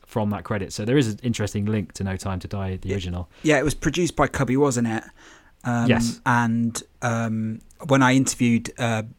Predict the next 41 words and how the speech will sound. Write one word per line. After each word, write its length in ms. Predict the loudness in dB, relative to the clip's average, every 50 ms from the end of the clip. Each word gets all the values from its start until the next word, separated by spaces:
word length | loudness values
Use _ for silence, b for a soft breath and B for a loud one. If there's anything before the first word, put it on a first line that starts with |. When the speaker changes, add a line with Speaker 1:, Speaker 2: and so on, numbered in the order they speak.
| -18 -2 4
Speaker 2:
Barbara 320 | 6 6 6 6 4 0
Broccoli 400 | 2 2 0 0 0 0 0 2
and 80 | 2 2
asked 220 | 2 0 0 0
her 120 | 2 2 4
about 220 | 4 2 0 0
the 40 | -2
title 600 | -4 -2 -2 -2 -2 -2 -4 -4 -6 -6 -6 -8
of 180 | -10 -10 -8
No 160 | -6 -6 -4 -4
Time 220 | -6 -6 -8 -8
to 100 | -8 -6
Die, 200 | -6 -4 -4 -4
she 160 | -4 -6 -6 -4
said 180 | -4 -4 -4
that 140 | -4 -6 -6
there 100 | -4 -4
was 160 | -4 -4 -4
a 60 | -6
poster 440 | -4 -2 -2 -2 -2 -2 -4 -6 -6
for 140 | -6 -4 -4
No 180 | -4 -4 -4 -6
Time 240 | -6 -8 -8 -8 -8
to 100 | -8 -6
Die 200 | -4 -4 -4 -4
in 180 | -4 -4 -4 -4
the 180 | -4 -2 -2 -2
Eon 340 | 0 0 -2 -4 -6 -8 -6
offices, 480 | -6 -6 -4 -6 -6 -6 -6 -6 -6 -6
the 140 | -4 -4 -2
original 360 | -2 -4 -4 -4 -6 -6 -6 -6
Eon 240 | -6 -6 -6 -6 -8
offices. 560 | -8 -8 -8 -8 -6 -6 -6 -6 -6 -8 B B B B B B B B B B B B _ -8
Um, 540 | -6 -4 -4 -4 -4 -4 -4 -4 -6 -6 -8
and 160 | -8 -8 -6
she 80 | -6 -4
thinks 240 | -2 -2 -2 -2 -4
that 80 | -4
Speaker 1:
Mm. 60 | -2 0
Speaker 2:
Cary 240 | 2 2 2 0 0
Fukunaga 800 | -2 -4 -4 -2 -2 -2 -2 -2 -2 -2 -2 -2 -2 -2 -4